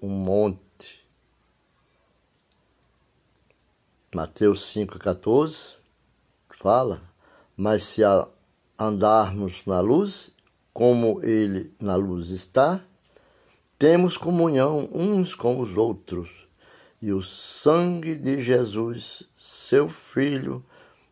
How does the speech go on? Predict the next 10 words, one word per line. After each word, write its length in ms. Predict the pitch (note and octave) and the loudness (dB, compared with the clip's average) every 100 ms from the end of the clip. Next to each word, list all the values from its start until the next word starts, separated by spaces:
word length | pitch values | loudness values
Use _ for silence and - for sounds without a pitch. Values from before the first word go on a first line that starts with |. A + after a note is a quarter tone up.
| - | -8
amado, 500 | F#2+ F#2+ G2+ G2+ G2+ | -4 0 2 2 -2
nos 600 | G#2 G#2 A#2+ F3 D#3+ - | -2 -4 -2 -2 -4 -6
purifica 680 | - B2+ A#2+ - - A2 G2 | -2 -2 -2 -4 -4 -4 -4
de 200 | F#2+ F#2+ _ _ | -6 -6 _ _
todo 500 | - A2+ A#2+ A#2 - | 0 0 0 -8 -8
o 80 | F#2+ | -8
pecado." 760 | F#2 - F#2+ - C2 - - _ _ _ _ _ _ _ _ _ _ _ _ _ _ _ _ _ _ _ | -8 -8 -8 -6 -6 -8 -16 _ _ _ _ _ _ _ _ _ _ _ _ _ _ _ _ _ _ _
Que 160 | - E2+ | -10 -10
assim 260 | E2+ F#2 | -8 -10
seja. 600 | F#2 - A#2+ G2 - B1+ | -8 2 2 2 -4 -16